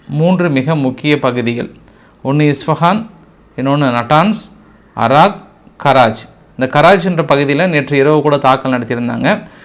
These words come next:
இந்த அராக் என்ற, ம், பகுதியிலும் நேற்று தாக்குதலை நிகழ்த்தியிருந்தாங்க. இது எல்லாமே நியூக்ளியர் ரிசர்ச் சென்டர், அது இல்லாம நியூக்ளியர் பவர் பிளான்ட், இந்த பகுதியிலும் அடுத்து அவங்க இலக்குகள் வைக்கிறாங்க. அப்புறம் அடுத்தடுத்த இலக்குகள். So, அதனால அடுத்தடுத்த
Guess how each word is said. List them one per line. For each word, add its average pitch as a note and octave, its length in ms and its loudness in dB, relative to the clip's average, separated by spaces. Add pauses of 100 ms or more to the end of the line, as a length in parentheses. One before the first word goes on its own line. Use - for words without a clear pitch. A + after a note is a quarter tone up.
(160)
இந்த C3 180 0
அராக் E3+ 380 4
என்ற, C#3+ 400 2
ம், B2+ 500 -4
பகுதியிலும் C#3 520 0
நேற்று B2+ 520 -2 (240)
தாக்குதலை C#3 500 2
நிகழ்த்தியிருந்தாங்க. B2+ 600 -2
இது B2 140 2
எல்லாமே C#3+ 300 2
நியூக்ளியர் E3 480 0
ரிசர்ச் C#3+ 440 0
சென்டர், C#3+ 460 0 (500)
அது C#3 120 0
இல்லாம E3 220 2
நியூக்ளியர் E3+ 440 2
பவர் D#3 320 2
பிளான்ட், C#3 460 0 (100)
இந்த D3 260 -2
பகுதியிலும் D#3 560 0
அடுத்து D3+ 300 2
அவங்க B2+ 260 0
இலக்குகள் C3+ 460 -2
வைக்கிறாங்க. A#2 600 -2 (300)
அப்புறம் E3+ 360 2
அடுத்தடுத்த D3 460 2
இலக்குகள். A#2+ 400 -2
So, F3 180 0
அதனால D3 340 4
அடுத்தடுத்த E3+ 840 2